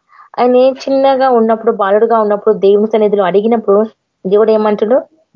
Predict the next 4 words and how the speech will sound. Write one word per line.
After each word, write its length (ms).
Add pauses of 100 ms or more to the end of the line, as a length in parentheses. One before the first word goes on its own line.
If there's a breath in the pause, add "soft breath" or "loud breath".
(160)
"యెహోవా 640 (420)
నాకు 280
ఇలాగూ 320
సెలవిచ్చెను, 800